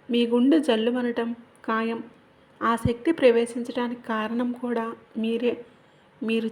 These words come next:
చేసినటువంటి ఒకే ఒక పొరపాటు వలన ఆ శక్తి అనేది మీ ఇంట్లోకి ప్రవేశించడం అనేది జరిగింది. మరి అది దైవశక్తా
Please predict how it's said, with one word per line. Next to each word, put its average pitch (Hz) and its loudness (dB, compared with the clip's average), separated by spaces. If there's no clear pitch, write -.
చేసినటువంటి 240 0
ఒకే 277 4
ఒక 285 4
పొరపాటు 233 0
వలన 226 -2
ఆ 233 -8
శక్తి 233 -2
అనేది 233 0
మీ 226 -2
ఇంట్లోకి 233 0
ప్రవేశించడం 240 2
అనేది 233 -2
జరిగింది. 226 0
మరి 233 -2
అది 226 2
దైవశక్తా 233 0